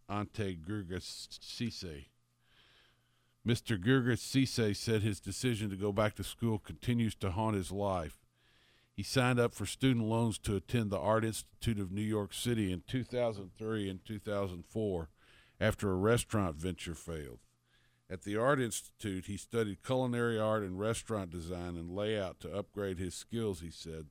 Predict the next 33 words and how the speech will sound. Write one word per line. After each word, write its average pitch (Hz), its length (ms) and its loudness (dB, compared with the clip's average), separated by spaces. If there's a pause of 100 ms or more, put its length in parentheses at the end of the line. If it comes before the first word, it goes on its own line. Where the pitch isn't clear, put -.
(600)
Subsequent 127 680 -2
restaurant 110 640 -2
ventures 95 440 -4
didn't 101 280 -4
work 98 280 -4
out, 101 220 0
and 87 100 -6
he's 92 180 -6
currently 101 480 -2
unemployed. 95 800 -2 (760)
Struggling 135 540 2
to 107 80 -4
keep - 300 2
up 135 180 4
with 117 160 0
his 95 140 -2
rent 123 260 2
and 104 80 -4
other 113 260 2
bills, 90 400 -2
he 101 120 -4
went 104 240 -4
to 87 80 -12
Croatia 113 640 0
for - 160 -6
the 90 120 -6
summer 95 380 -4
to - 140 -8
live 95 260 0
with 95 120 0
his 85 180 -2
elderly 98 460 -2
mother. 92 440 -2